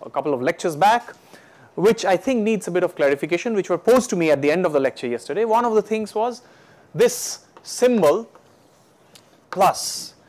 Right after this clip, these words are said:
So we wrote subspaces like so and said that this was a sum of subspaces. But you could also see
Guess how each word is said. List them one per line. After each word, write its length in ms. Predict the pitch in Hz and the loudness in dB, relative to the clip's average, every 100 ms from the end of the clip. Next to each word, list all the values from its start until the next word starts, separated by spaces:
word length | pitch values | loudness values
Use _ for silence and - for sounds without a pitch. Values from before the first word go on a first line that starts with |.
| _ | _
So 160 | - 180 | -2 0
we 140 | 190 | 2
wrote 320 | 190 247 226 | 4 4 4
subspaces 1080 | - - 180 175 - 196 170 220 262 - - - - - _ _ - - _ - - _ - - - | -4 -4 -4 -4 -4 -2 -2 -4 -6 -8 -10 -14 -18 -18 _ _ -18 -18 _ -20 -20 _ -20 -18 -2
like 220 | 165 165 | -2 -2
so 300 | - 143 - _ _ _ - - _ _ | -4 -6 -6 _ _ _ -18 -18 _ _
and 180 | - 160 | -8 -8
said 300 | 156 226 202 | -4 -2 0
that 180 | 185 180 | 0 0
this 140 | 226 | 0
was 140 | 247 233 | 2 2
a 40 | |
sum 320 | 240 - 214 | 2 -2 -2
of 120 | 202 185 | 0 0
subspaces. 800 | 147 113 - 117 - 247 - - _ _ _ _ _ | -4 -6 -8 -10 -8 -10 -12 -20 _ _ _ _ _
But 100 | 247 | 0
you 120 | 262 294 | 2 4
could 100 | 285 | 6
also 420 | 269 269 - 262 | 6 4 0 -4
see 540 | 226 - 262 226 240 | -4 -2 -2 -2 -6